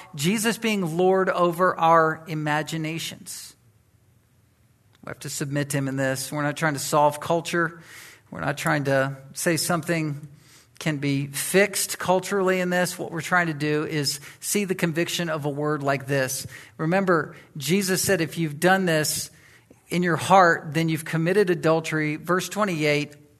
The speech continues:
already, already. What does all this mean? Well, if you committed adultery in the Old Covenant, Old Testament system, you would be killed.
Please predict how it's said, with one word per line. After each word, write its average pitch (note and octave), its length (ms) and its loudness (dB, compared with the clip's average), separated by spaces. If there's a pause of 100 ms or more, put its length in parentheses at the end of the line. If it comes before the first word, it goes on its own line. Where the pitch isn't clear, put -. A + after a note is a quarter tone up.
already, E3+ 880 4 (760)
already. D#3 560 0 (2250)
What G#3 140 -6
does A3 120 -6
all F#3 140 4
this D#3 240 -2
mean? C#3 300 -4
Well, F3+ 440 2 (400)
if F#3+ 240 2
you C4+ 120 0
committed G#3+ 400 2
adultery D#3+ 580 2
in D#3 140 -4
the C#3+ 180 -2
Old E3+ 400 0 (220)
Covenant, E3 500 0
Old D#3 180 -4
Testament D#3 460 0
system, D3 460 -4
you D#3+ 160 -2
would D3+ 140 -4
be C#3+ 160 -2
killed. C3+ 640 -4